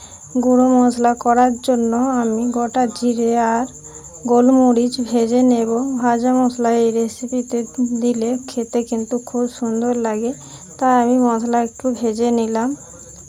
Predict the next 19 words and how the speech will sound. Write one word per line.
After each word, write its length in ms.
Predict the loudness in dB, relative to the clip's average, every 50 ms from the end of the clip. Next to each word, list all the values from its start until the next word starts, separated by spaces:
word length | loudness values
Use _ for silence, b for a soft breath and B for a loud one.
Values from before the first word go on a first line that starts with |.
| -20 -12 -4
ভাজা 280 | -2 0 2 2 2 2
হয়ে 240 | 2 2 2 2 2
গেছে, 300 | 2 2 0 -2 -2 -2 0
এরপর 240 | 0 -2 -2 -2 -2 -2
আমি 160 | 0 0 -2 -2
এই 80 | -2 -4
বাটির 380 | -4 -6 -6 -6 -6 -2 0 0
মধ্যে 260 | 0 0 0 -2 -4 -4
ঢেলে 340 | -2 -6 -6 -6 -4 0 0
নিয়েছি। 460 | 2 2 2 0 -2 -4 -6 -6 -8 -8 -8 B B B B B B -20 -14 -4 2
এরপর 420 | 2 2 2 2 0 0 0 2 2 2
একই 260 | 0 -2 -2 -4 -6 -6
কড়ার 340 | -2 0 0 2 4 4 4 4
মধ্যে 420 | 4 4 2 0 -2 0 0 0 0 2 2
দেব 160 | 0 2 2 0 -2 -2 -2
পরিমাণ 360 | -2 0 2 2 2 2 4 4 4
মতো 300 | 4 2 0 -2 -2 -2 -2
সরষের 540 | -2 -2 -2 -2 -2 -2 -2 -4 -6 -6 -6 -8 -6 -2
তেল। 260 | 0 0 0 0